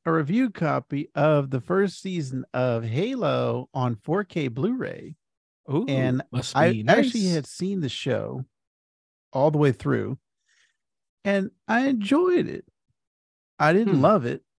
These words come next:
Speaker 1: It wasn't my favorite show on T V, but I was enjoying the Master Chief in live action.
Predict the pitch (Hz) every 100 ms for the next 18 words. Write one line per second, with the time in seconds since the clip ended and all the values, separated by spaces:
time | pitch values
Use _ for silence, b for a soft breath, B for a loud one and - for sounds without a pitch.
0 | - 139 170 147 120 110 160 185 143 -
1 | 135 120 113 - 123 113 117 214 220 -
2 | _ _ _ _ _ _ 135 139 127 135
3 | 120 151 151 143 139 - _ - 143 123
4 | 127 123 120 - 110 - 131 117 104 -
5 | - _ _ _ _ _ _ 151 127 113
6 | 110 - - 117 107 101 101 104 - -
7 | 143